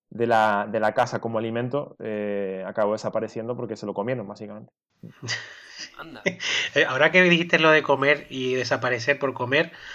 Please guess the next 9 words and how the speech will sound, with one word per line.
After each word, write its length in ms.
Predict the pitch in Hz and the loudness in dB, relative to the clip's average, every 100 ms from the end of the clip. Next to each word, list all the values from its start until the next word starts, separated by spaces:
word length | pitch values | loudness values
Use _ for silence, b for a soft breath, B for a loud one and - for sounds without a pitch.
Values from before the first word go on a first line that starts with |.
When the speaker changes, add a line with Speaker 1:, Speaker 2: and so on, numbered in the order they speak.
| B B B - | B B B 0
Speaker 3:
em, 680 | 143 139 139 135 127 123 113 | 2 2 0 -2 -4 -6 -6
hace 640 | 139 165 165 170 170 - _ _ _ _ | -2 4 6 6 2 -8 _ _ _ _
un 1000 | 139 139 135 127 117 113 113 - 55 117 | -10 -6 -6 -6 -8 -12 -16 -20 -20 -6
par 140 | 139 143 | 2 4
de 100 | 151 | 4
meses 320 | 165 185 170 | 4 4 2
estuve 400 | 160 170 156 156 | 2 2 6 6
en 100 | 147 | 6
Lanzarote 680 | 139 139 135 139 180 220 | 4 4 4 4 4 0